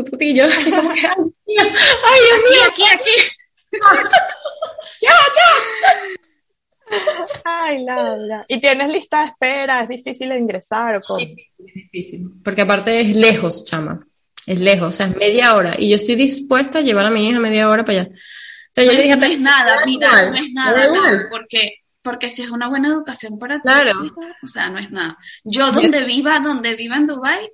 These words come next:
Speaker 2: eh, no puedo vivir donde vivía antes, que era como que el mundo soñado, porque mi hija se iba al colegio en bicicleta, un colegio súper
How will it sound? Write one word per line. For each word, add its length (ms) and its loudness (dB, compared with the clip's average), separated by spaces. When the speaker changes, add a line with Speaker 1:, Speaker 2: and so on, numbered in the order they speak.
Speaker 2:
eh, 240 -14
no 200 -10
puedo 160 -8
vivir 240 -2
donde 260 -2
vivía 440 -2
antes, 520 -2
que 100 -14
era 120 -10
como 200 -8
que 80 -10
el 80 -10
mundo 280 -10
soñado, 540 -4
porque 220 -10
mi 100 -6
hija 140 -8
se 100 -6
iba 100 -2
al 60 -10
colegio 280 -4
en 60 -2
bicicleta, 520 -4
un 160 -2
colegio 340 -6
súper 340 -12